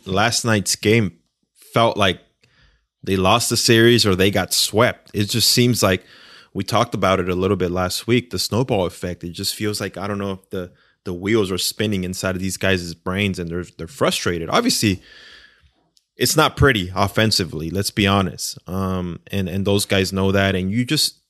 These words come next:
again, you see it when they, when they put the camera inside the dugout and these guys are sitting there just staring up at the, at the sky, or they're just kinda sitting there wondering what, what, what's going on.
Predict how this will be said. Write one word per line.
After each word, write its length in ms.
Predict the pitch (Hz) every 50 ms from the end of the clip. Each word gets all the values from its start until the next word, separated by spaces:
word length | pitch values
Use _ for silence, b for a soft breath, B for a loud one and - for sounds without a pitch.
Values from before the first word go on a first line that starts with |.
| _ _
again, 360 | - 110 - 131 107 90 80 -
you 100 | - 110
see 460 | 110 - - - - 123 123 120 98 87
it 100 | - -
when 200 | - 98 98 95
they, 140 | 95 90 - -
when 200 | 101 101 98 95
they 100 | 95 92
put 240 | - - - -
the 60 | - 101
camera 420 | - - 101 104 104 104 101 98
inside 340 | 98 101 98 - - 101 98
the 80 | 95
dugout 500 | 92 85 95 98 95 95 95 98 98 98
and 120 | 95 92 90
these 160 | 95 98 -
guys 180 | - 101 98 95
are 140 | 98 92
sitting 400 | 92 - - - - 107 101 101
there 120 | 98 95 95
just 260 | 87 95 95 - -
staring 340 | - - 104 104 101 98 98
up 180 | 98 98 -
at 140 | 101 - -
the, 200 | 101 95 95 95 - b b b b b b b b b b b b
at 160 | - 107 95
the 80 | - 104
sky, 520 | - - - - 110 107 107 107 110 110
or 160 | 110 107 104
they're 200 | 101 101 104 104
just 320 | 98 - 110 101 - - -
kinda 360 | - 113 107 107 101 98 95 - _ _ _ _ - _ -
sitting 340 | - - - - 123 127 120
there 140 | 113 113 101
wondering 460 | 90 101 107 120 120 107 101 92 95
what, 200 | 107 113 - - _ -
what, 240 | 98 110 113 - -
what's 220 | 101 120 117 -
going 320 | - - 120 113 101 92
on. 360 | 92 98 113 120 101 87 82